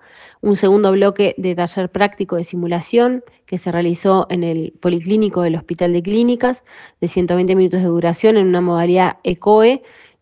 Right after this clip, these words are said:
tres estudiantes por estación, de los cuales uno realizaba la entrevista y dos aparecían como observadores pares.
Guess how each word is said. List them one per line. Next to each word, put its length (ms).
tres 200
estudiantes 460
por 160
estación, 560
de 80
los 100
cuales 380
uno 260
realizaba 320
la 80
entrevista 440
y 60
dos 200
aparecían 440
como 180
observadores 520
pares. 480